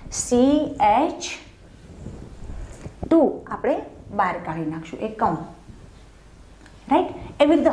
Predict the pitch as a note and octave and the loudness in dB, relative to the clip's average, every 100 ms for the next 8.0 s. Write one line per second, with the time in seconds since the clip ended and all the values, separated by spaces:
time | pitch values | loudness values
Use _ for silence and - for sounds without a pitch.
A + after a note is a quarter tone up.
0 | A3+ B3+ G#4 G#4 E4 B3+ A3+ - - - | 4 4 4 2 2 0 -4 -10 -14 -20
1 | - - - - - _ G#3+ C4+ - - | -20 -20 -20 -20 -20 _ 2 4 4 2
2 | A#3 A#3 A#3 C4 D4 E4 E4+ C4 A#3 A#3+ | 0 2 4 6 6 4 2 0 0 0
3 | B3 A3 F#3+ F3+ F#3 - G3 - B3 A3 | 0 0 0 -2 -6 -8 -8 0 2 4
4 | G#3+ G#3+ - - E4+ - - - - - | 2 -2 -4 4 4 4 -2 -16 -18 -18
5 | - - G3+ C4 C4+ C4+ - - A#3+ B3+ | -2 0 4 4 4 0 -12 4 4 6
6 | A#3 G#3+ G#3+ G#3+ A3 C4+ D4+ D#4+ E4 B3+ | 4 2 -2 -2 2 4 4 2 0 -2
7 | G#3+ G#3 G#3 G3+ A3 A#3 F#3 E3 F3+ | -2 -4 -6 -8 -4 -4 -4 -6 -8